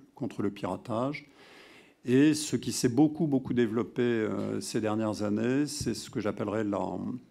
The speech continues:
la responsabilité sociétale des médias, la dimension sociétale de la régulation,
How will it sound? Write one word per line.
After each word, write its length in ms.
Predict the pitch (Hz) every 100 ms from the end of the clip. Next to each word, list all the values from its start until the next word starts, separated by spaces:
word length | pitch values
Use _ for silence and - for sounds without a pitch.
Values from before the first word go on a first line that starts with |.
| -
la 100 | -
responsabilité 760 | 98 104 - 110 113 104 107 135
sociétale 800 | - - 135 - 127 - 117 110
des 80 | 98
médias, 400 | 101 98 101 156 - _ _ _ _ _ - - 139
la 60 |
dimension 380 | 110 104 104 127
sociétale 640 | - 131 - 123 120 117
de 60 | 104
la 140 | 95
régulation, 680 | 92 92 95 - - 107